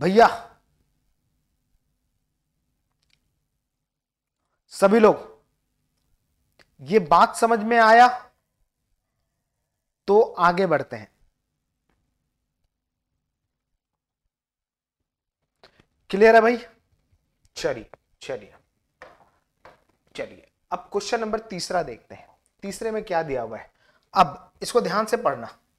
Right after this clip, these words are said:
क्या दिया हुआ है? Set of all strings over A B containing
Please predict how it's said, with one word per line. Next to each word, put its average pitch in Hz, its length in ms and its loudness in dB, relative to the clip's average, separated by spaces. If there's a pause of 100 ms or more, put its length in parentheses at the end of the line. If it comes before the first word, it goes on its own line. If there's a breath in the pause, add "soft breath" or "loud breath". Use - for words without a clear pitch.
(460 soft breath)
क्या 226 140 2
दिया 233 200 0
हुआ 240 120 0
है? 254 60 -8
Set 220 240 -6
of 254 160 -4
all 226 240 -2
strings 254 360 -14 (120)
over 208 260 -4
A 240 320 -8 (100)
B 220 100 -8 (380)
containing 233 840 -6